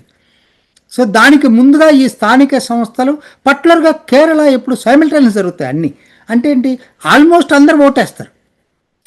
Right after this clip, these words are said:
అసెంబ్లీ ఎన్నికల ముందు almost అందరూ ఈ రెండు డిసెంబర్ తొమ్మిది, పదకొండు ఓటైపోతున్నారు. కాబట్టి ఇది తెలుస్తుంది కాబట్టే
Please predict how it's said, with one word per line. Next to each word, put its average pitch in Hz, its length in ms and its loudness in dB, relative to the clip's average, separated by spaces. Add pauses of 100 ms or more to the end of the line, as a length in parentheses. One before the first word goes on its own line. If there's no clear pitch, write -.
(120)
అసెంబ్లీ 247 320 0
ఎన్నికల 226 320 -4
ముందు 160 580 -4 (480)
almost 285 460 2
అందరూ 254 440 0
ఈ 247 160 4
రెండు 233 280 2
డిసెంబర్ 240 540 -2
తొమ్మిది, 226 280 -2
పదకొండు 226 460 -4
ఓటైపోతున్నారు. 160 800 -2 (460)
కాబట్టి 214 540 -6
ఇది 202 120 -6
తెలుస్తుంది 175 720 -8
కాబట్టే 143 720 -10